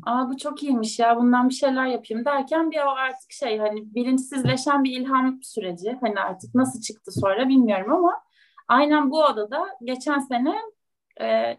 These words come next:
şey hayal ederek yaptım şarkıyı. İşte minibüste, otobüste, metrobüste neyse hani işe giderken böyle hayallere dalıp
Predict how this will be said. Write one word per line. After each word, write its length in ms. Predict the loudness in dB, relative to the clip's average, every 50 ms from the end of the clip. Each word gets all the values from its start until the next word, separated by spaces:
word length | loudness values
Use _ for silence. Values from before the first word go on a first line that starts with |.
| _ _ -20 -20 -20 _ _ -20 -16
şey 280 | -4 0 2 4 4
hayal 360 | 4 4 4 4 4 4 2 2
ederek 360 | 0 0 0 -2 -2 -2 -2
yaptım 340 | -4 -4 -4 _ -8 -8 -6
şarkıyı. 540 | -2 -2 -2 -2 -4 -4 -2 -2 -2 -4 -6 -10 -18 -20 -20 -20 _ _ _ _ _ _ _ -12
İşte 180 | -6 -2 2 4
minibüste, 520 | 8 8 8 8 8 6 0 -2 -2 -2
otobüste, 500 | -2 0 0 -2 -2 -4 -6 -6 -4 -2
metrobüste 600 | 0 -2 0 0 0 -2 -2 -4 -10 -8 -4 -2
neyse 300 | 0 0 0 -2 -2 -4
hani 180 | -4 -4 -4 -4
işe 240 | -4 -2 0 0
giderken 720 | 0 0 2 4 4 4 4 2 2 0 0 0 0 -2 -4 -8 _ _ _ _ _ _ _ _ _ _ _ 0
böyle 160 | 0 2 2
hayallere 720 | 2 2 4 4 4 4 4 2 0 0 0 -2 -2 -2
dalıp 320 | -2 -4 -4 -6 -10 -14